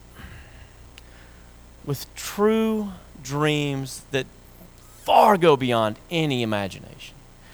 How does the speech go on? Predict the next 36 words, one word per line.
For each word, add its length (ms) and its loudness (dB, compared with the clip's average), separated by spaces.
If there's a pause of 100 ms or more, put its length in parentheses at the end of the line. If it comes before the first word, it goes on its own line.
(240)
Please 260 4
stand 460 4
as 80 -6
we 100 -4
see 280 0
that 140 -4
what 220 2
it 80 -2
means 260 2
to 80 -8
be 120 -2
resurrection 680 6
people. 380 -6 (4000)
The 60 -8
word 200 8
of 60 4
the 60 2
Lord, 300 6
this 180 0
is 120 -6
the 160 0
encouragement. 840 6
Now, 120 4
after 340 2 (120)
Ezekiel's, 760 0 (880)
he's 120 -6
poured 280 4
out 180 10
the 60 -10
judgment 460 4
on 140 2
them, 120 -2
right? 300 2
He's 240 -6
told 300 4
them 240 0